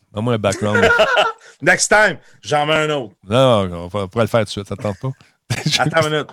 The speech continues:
Speaker 2: Bouge pas, je te
Speaker 1: Ok.
Speaker 2: fais là, là,
Speaker 1: Vas-y,
Speaker 2: là.
Speaker 1: attends, on va changer ça pendant
Speaker 2: M'en,
Speaker 1: que tu
Speaker 2: m'en
Speaker 1: le
Speaker 2: va
Speaker 1: fais.
Speaker 2: dans l'espace.
Speaker 1: M'en va dans l'espace, vas-y, mon chum. Là, il y a J P Collins qui dit, « Mon père filtre l'eau du lac, euh, à Manfred Magog à l'année. Il y a des compagnies en ce qui,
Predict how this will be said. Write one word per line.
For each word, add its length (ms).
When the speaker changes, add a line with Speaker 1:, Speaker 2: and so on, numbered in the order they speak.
Speaker 2:
Bouge 200
pas, 160
je 80
te 60
Speaker 1:
Ok. 80
Speaker 2:
fais 140
là, 180
là, 120
Speaker 1:
Vas-y, 300
Speaker 2:
là. 80
Speaker 1:
attends, 140
on 40
va 60
changer 320
ça 160
pendant 140
Speaker 2:
M'en, 80
Speaker 1:
que 60
tu 40
Speaker 2:
m'en 80
Speaker 1:
le 60
Speaker 2:
va 60
Speaker 1:
fais. 60
Speaker 2:
dans 140
l'espace. 640
Speaker 1:
M'en 100
va 120
dans 80
l'espace, 420
vas-y, 220
mon 160
chum. 180
Là, 240
il 80
y 60
a 120
J 140
P 140
Collins 260
qui 140
dit, « 100
Mon 160
père 400
filtre 440
l'eau 180
du 120
lac, 360
euh, 220
à 20
Manfred 340
Magog 320
à 80
l'année. 280
Il 120
y 60
a 20
des 100
compagnies 560
en 60
ce 80
qui, 100